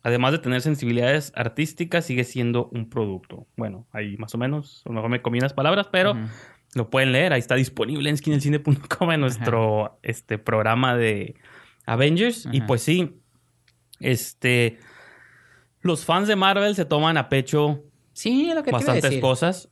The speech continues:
Speaker 1: Eh, en Facebook recibimos uno que a lo mejor está muy extenso. Me recuerdo que eran como cuatro o cinco párrafos.
Speaker 2: No,
Speaker 1: A lo
Speaker 2: lo
Speaker 1: mejor
Speaker 2: borró.
Speaker 1: no lo vamos a leer todo.
Speaker 2: Este, yo lo estaba dejando para leerlo aquí. A lo mejor
Speaker 1: Sí.
Speaker 2: pensó que no lo, no lo tomamos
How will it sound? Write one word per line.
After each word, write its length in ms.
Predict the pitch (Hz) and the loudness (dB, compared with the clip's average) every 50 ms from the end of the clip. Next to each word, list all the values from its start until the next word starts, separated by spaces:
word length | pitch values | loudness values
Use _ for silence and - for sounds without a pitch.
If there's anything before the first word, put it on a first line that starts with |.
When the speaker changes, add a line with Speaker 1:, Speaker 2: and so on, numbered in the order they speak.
| _ - | _ -2
Speaker 1:
Eh, 300 | 117 117 120 117 117 117 | 0 2 2 4 4 2
en 80 | 113 110 | 2 2
Facebook 300 | - 131 131 143 165 170 | 0 0 2 2 2 2
recibimos 340 | 160 143 143 143 156 175 185 | 2 2 2 2 2 2 2
uno 200 | 202 214 208 - | 0 0 0 0
que 80 | 165 147 | 0 2
a 40 | |
lo 60 | 139 127 | 2 2
mejor 320 | 123 120 143 143 143 - - | 2 2 0 0 -2 -4 -6
está 140 | - - 143 | -2 0 2
muy 140 | 147 151 | 4 2
extenso. 400 | 143 143 143 - 147 143 143 135 | 2 0 0 0 0 2 2 2
Me 140 | 123 127 117 | 2 0 0
recuerdo 320 | 107 110 107 - 123 131 135 | 0 0 0 0 2 2 2
que 80 | 131 | 2
eran 120 | 131 143 139 | 2 2 2
como 280 | 135 120 110 101 92 - - | 2 0 -2 -2 -6 -10 -4
cuatro 300 | - 117 113 113 - 120 | -2 -2 -2 -2 -2 -4
o 40 | 117 | -2
cinco 280 | - 123 113 117 107 - | -2 -2 -2 -2 -4 -4
párrafos. 260 | 113 110 113 160 165 | -2 -2 -2 0 0
Speaker 2:
No, 220 | 175 185 185 190 | 0 2 2 2
Speaker 1:
A 60 | 190 | 2
lo 100 | 185 180 | 2 2
Speaker 2:
lo 60 | 180 165 | 2 2
Speaker 1:
mejor 140 | 156 147 | 2 0
Speaker 2:
borró. 300 | 151 156 160 143 - - _ _ - | 0 0 -2 -2 -6 -12 _ _ -6
Speaker 1:
no 160 | 127 127 131 | -2 0 0
lo 80 | 131 123 | 2 2
vamos 240 | 120 123 127 120 123 | 2 2 0 0 0
a 60 | 113 | 0
leer 160 | 110 110 110 | 0 0 0
todo. 360 | - 131 123 139 175 214 - - - | 2 2 4 4 2 0 -4 -4 -2
Speaker 2:
Este, 800 | 139 135 131 131 - - - - 135 131 131 131 131 - 117 139 | 0 0 0 -2 -4 -6 -2 0 0 2 2 2 0 -2 -4 -2
yo 160 | 139 160 165 | 0 2 2
lo 60 | 175 | 2
estaba 220 | 185 175 202 202 202 | 2 0 0 0 2
dejando 360 | 185 147 147 143 156 175 170 | 2 0 0 0 -2 -2 -2
para 200 | 190 190 175 151 | 0 0 0 0
leerlo 340 | 131 131 131 139 147 156 160 | 0 0 0 0 0 0 -2
aquí. 180 | 151 - 214 | -2 -2 -4
A 60 | 220 185 | -2 0
lo 60 | 151 | 0
mejor 240 | 135 131 135 135 139 | 0 0 -2 -2 0
Speaker 1:
Sí. 100 | - 139 | 2 2
Speaker 2:
pensó 260 | 131 123 143 143 139 | 2 2 0 -2 0
que 100 | 143 143 | 0 -2
no 140 | 139 135 135 | 0 0 0
lo, 400 | 135 143 143 139 135 120 113 113 | 0 0 0 0 0 -2 -2 -4
no 200 | 113 113 117 120 | -6 -6 -4 -4
lo 320 | 123 131 135 123 113 110 | -2 -2 -2 -2 -4 -6
tomamos 500 | 110 - 113 113 117 127 135 135 135 - | -6 -6 -4 -4 -2 -2 -2 -2 -4 -8